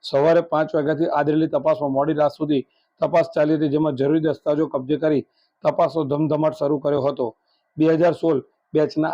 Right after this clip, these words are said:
આઈ પી એસ રવિન્દ્ર પટેલના પિતા અને એક્સ આઈ પી એસ અધિકારી રહી ચૂક્યા છે અને રાજકારણના નજીકના પણ રહી ચૂક્યા છે. આ સેબીના સર્ચમાં રવિન્દ્ર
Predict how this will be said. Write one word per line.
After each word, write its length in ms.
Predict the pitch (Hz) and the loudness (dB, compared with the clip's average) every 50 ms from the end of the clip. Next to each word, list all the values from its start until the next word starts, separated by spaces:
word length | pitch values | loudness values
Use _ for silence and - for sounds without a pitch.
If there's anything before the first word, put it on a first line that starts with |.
| 165 | 0
આઈ 140 | 160 151 151 156 | 0 -2 -2 0
પી 120 | - 165 156 | 0 0 0
એસ 60 | - 143 139 | 0 0 0
રવિન્દ્ર 280 | 143 151 151 160 160 147 - | 0 2 2 2 0 0 -2
પટેલના 360 | 151 127 147 151 156 156 147 156 - | -4 -2 -2 0 0 -2 -2 -2 -4
પિતા 260 | - - 151 135 123 - _ _ _ _ _ _ | -2 0 -2 -2 -2 -4 _ _ _ _ _ _
અને 140 | - 151 156 - - 170 | -4 -4 -2 0 0 -2
એક્સ 120 | 165 165 - 185 160 | -2 -2 -2 -2 -2
આઈ 120 | 147 151 156 | -2 -2 0
પી 120 | 165 160 160 | 0 0 0
એસ 60 | 160 - 147 | 0 -2 -4
અધિકારી 400 | 135 143 151 135 151 151 151 151 139 | -2 -2 -2 0 0 0 2 2 2
રહી 120 | 139 135 - | 0 0 -2
ચૂક્યા 280 | 143 131 143 139 135 135 | -4 -2 -2 -2 -2 0
છે 140 | 143 139 - 165 | -2 -2 -2 -2
અને 140 | 160 156 165 165 - _ _ _ _ _ _ - | -2 -2 -2 -4 -8 _ _ _ _ _ _ -4
રાજકારણના 760 | 143 147 151 160 151 156 - 160 156 156 160 160 156 151 143 143 | 0 0 0 0 0 -2 -2 -2 0 0 0 0 0 0 0 0
નજીકના 320 | 139 156 143 147 151 147 143 | -2 -2 -2 0 -2 -2 -2
પણ 140 | 160 143 143 | -2 0 0
રહી 120 | 139 139 135 | 0 0 -2
ચૂક્યા 280 | 147 131 143 143 135 123 | -2 -2 -2 -2 -2 -2
છે. 80 | 131 117 - _ _ _ _ _ _ _ _ | -4 -4 -6 _ _ _ _ _ _ _ _
આ 120 | - 165 165 165 | 0 0 0 0
સેબીના 460 | - 160 147 151 165 170 165 151 123 110 - _ _ _ _ - - | 0 0 0 2 2 2 2 0 0 -4 -8 _ _ _ _ -10 -2
સર્ચમાં 420 | - 160 156 147 - 151 151 143 135 | 0 0 0 0 0 0 0 2 2
રવિન્દ્ર 280 | 147 156 160 160 165 | 2 2 2 2 2